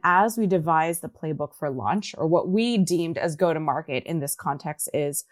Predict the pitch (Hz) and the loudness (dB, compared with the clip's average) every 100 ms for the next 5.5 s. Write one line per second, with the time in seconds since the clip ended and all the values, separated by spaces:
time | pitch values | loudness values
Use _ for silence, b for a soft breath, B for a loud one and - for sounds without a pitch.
0 | b 196 202 214 214 190 175 165 156 - | b 2 2 2 2 4 4 4 2 -2
1 | 151 143 143 - 156 196 - _ _ 180 | -4 -4 -6 -4 -2 -4 -4 _ _ 6
2 | 190 175 175 170 165 170 190 - 120 185 | 6 2 -2 -2 -2 -2 -4 -8 -4 -4
3 | 185 170 170 - 185 165 160 151 - - | -2 -2 -2 -2 -2 -2 -6 -6 -6 -4
4 | 160 160 175 - - 147 139 127 - 160 | -4 -4 -6 -2 0 0 0 -2 -2 -6
5 | - 123 143 185 - | -2 -2 0 -2 -2